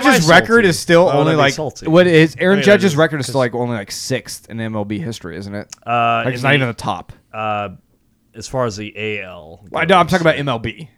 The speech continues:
Speaker 2: Oh, yeah.
Speaker 1: Nobody gives a shit about conference records
Speaker 2: Yeah,
Speaker 1: besides
Speaker 2: he,
Speaker 1: weird
Speaker 2: if
Speaker 1: baseball
Speaker 2: he, if he
Speaker 1: people.
Speaker 2: has, if he, if he breaks,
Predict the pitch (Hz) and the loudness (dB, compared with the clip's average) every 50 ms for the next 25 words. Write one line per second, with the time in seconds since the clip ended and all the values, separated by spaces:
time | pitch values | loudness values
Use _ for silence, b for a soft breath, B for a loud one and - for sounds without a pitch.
0 | _ _ _ - 139 127 110 104 98 95 95 90 90 - 254 269 311 240 196 165 | _ _ _ -6 -4 -4 -4 -6 -8 -10 -14 -12 -8 -6 -4 -4 -4 -4 -4 -4
1 | 151 - - 165 135 131 120 - - 117 113 104 - 110 104 98 - 98 90 87 | -6 -2 0 0 0 0 -2 -6 -8 -10 -10 -10 -10 -12 -16 -16 -14 -16 -16 -16
2 | - 92 92 98 107 151 151 - 156 143 - 190 - 147 123 131 139 139 135 131 | -14 -16 -14 -8 -6 -6 -4 -2 -2 0 2 0 0 -2 -4 -4 -2 0 0 0
3 | 127 123 120 170 165 165 160 160 147 156 160 156 143 151 156 156 160 160 156 143 | 0 -2 0 0 0 0 0 -2 -4 -2 -2 0 0 2 2 4 4 4 2 0
4 | - - 131 - 135 135 - 139 127 123 120 - 117 117 104 123 117 98 98 113 | -6 -10 -10 -10 -12 -12 -8 -8 -8 -8 -10 -10 -14 -14 -10 -10 -12 -10 -8 -8
5 | 117 117 107 - - - - - | -8 -8 -8 -10 -16 -20 -20 -20